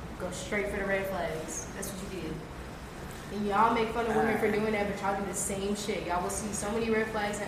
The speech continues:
Speaker 1: other women, but then just because they make you feel a certain way, or you think that they're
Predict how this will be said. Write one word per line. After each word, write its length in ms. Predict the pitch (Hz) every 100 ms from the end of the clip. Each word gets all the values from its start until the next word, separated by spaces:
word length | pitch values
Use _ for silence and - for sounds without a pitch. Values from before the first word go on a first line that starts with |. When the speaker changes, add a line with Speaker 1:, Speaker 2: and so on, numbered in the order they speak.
| 196
Speaker 1:
other 160 | 220
women, 320 | 214 214 208 185
but 160 | 185
then 160 | 190 190
just 140 | 185 208
because 480 | 220 220 202 196 - - - - 202
they 100 | 196
make 120 | 202 208
you 80 | 208
feel 220 | 247 240
a 60 |
certain 280 | 240 208 196 190
way, 80 |
or 100 | 175
you 80 | 170 175
think 160 | 175 175
that 120 | 170
they're 160 | 208